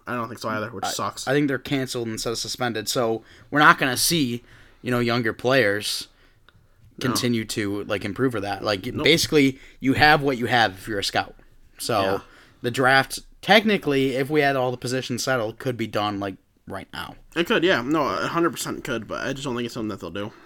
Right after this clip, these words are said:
Speaker 2: So, um, I wanted to get to that last scenario. If it started on June first, what would happen? I saw a tweet. I don't know if it was on June first, uh, but I feel like this would be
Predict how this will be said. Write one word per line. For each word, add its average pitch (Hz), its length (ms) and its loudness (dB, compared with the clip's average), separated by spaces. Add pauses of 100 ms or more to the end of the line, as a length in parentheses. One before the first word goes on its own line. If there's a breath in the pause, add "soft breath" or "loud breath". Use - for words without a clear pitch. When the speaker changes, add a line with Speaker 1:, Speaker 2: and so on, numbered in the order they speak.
(340 loud breath)
Speaker 2:
So, 135 500 4
um, 135 560 4
I 147 180 4
wanted 139 320 2
to 135 60 2
get 127 220 -2
to 135 100 -6
that 123 220 2
last 117 260 4
scenario. 104 580 2
If 110 160 -6
it 107 100 -2
started 110 300 0
on 101 160 -2
June 104 260 -4
first, 98 380 -4
what 101 120 -4
would 107 80 -4
happen? 101 460 -2 (360 soft breath)
I 113 100 0
saw 143 200 4
a 123 40 2
tweet. 139 380 -2
I 143 80 2
don't 170 200 2 (280)
know 135 200 0
if 135 100 -2
it 135 100 0
was 127 160 0
on 131 180 2
June 131 260 0
first, - 640 0 (100)
uh, 110 280 2
but 107 300 -4 (140)
I - 80 -6
feel 135 240 -4
like 117 380 0 (580 soft breath)
this - 220 -6
would 120 120 -2
be 107 440 -4